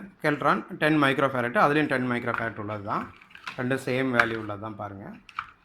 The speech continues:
நம்ம மாத்தியாச்சு. இப்ப வந்து நம்ம on பண்ணி பார்க்கலாம், மோட்டர் எப்படி ஓடுது அப்படின்னு சொல்லிட்டு. இந்த மாதிரி ஓப்பன்ல வச்சு நீங்க யாரும் செய்யாதீங்க, செஞ்சு பார்க்க வேண்டாம். இது வந்து நம்ம ஒர்க் பண்றதுனால டெஸ்ட்டுக்காண்டி இந்த மாதிரி பண்ணிட்டுருக்குறோம்.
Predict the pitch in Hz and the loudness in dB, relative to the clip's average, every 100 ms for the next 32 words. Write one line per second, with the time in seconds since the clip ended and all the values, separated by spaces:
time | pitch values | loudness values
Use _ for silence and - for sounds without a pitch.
0 | _ 131 123 120 117 120 101 - 147 220 | _ -4 0 2 0 -2 -8 -10 -12 -8
1 | 185 185 196 196 165 139 135 127 123 113 | -6 2 2 4 4 4 4 0 0 -2
2 | 110 101 123 - - _ _ 135 127 113 | -2 -4 -8 -8 -20 _ _ -2 -2 0
3 | 104 110 107 110 107 101 110 107 104 101 | -2 -2 -4 -6 -6 -6 -8 -8 -10 -8
4 | 120 240 - - - - _ _ _ 139 | -8 -8 -12 -18 -20 -20 _ _ _ -2
5 | 151 165 170 165 143 165 180 160 151 156 | 6 6 6 2 2 0 2 2 2 0
6 | 147 131 120 131 - 123 123 120 120 170 | -4 0 0 0 -4 -4 -2 -2 -4 -6
7 | 196 120 117 117 113 110 104 117 - - | -8 -10 -6 -6 -6 -8 -6 -4 -6 -10
8 | - 117 131 139 120 113 107 107 - _ | -12 -8 -6 -4 -2 -4 -6 -12 -20 _
9 | _ _ 151 151 202 170 143 135 180 233 | _ _ 0 4 4 4 4 4 2 2
10 | 180 156 175 147 160 139 123 127 123 107 | 0 -4 -2 0 0 0 0 -2 -4 -10
11 | 113 107 98 131 | -8 -8 -4 -4